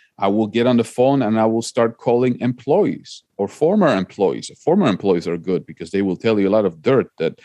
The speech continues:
the current employees won't tell you. But when you start doing this kind of work, you start uncovering whether the company that you're looking at, whether it's for real.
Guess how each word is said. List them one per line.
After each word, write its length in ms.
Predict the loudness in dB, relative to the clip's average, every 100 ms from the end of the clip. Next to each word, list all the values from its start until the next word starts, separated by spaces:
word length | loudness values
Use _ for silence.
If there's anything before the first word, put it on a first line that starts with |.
| _
the 80 | -12
current 340 | -2 0 0
employees 440 | -2 -4 -6 -6 -8
won't 180 | -12 -8
tell 240 | -4 -4
you. 180 | -4 -10 _ -20 _
But 300 | -2 -2 -4 _ _ -20 -10
when 240 | -2 2
you 80 | 2
start 460 | 2 0 0 0 -2
doing 320 | -2 0 0
this 180 | -2 -4
kind 260 | -4 -2
of 140 | -2 -4
work, 400 | 0 2 2 -4
you 100 | -10
start 440 | -6 0 0 0
uncovering 720 | -6 -6 -6 -2 -2 0 -2 0
whether 380 | 2 2 0 -2 _ _ _
the 100 | -12
company 380 | -6 -2 -2 0
that 140 | 0 0
you're 140 | 0
looking 360 | 0 0 0 0
at, 180 | 0
whether 380 | 0 0 2 0
it's 220 | -2 -8
for 200 | -10 -8
real. 480 | -6 -2 0 0 -4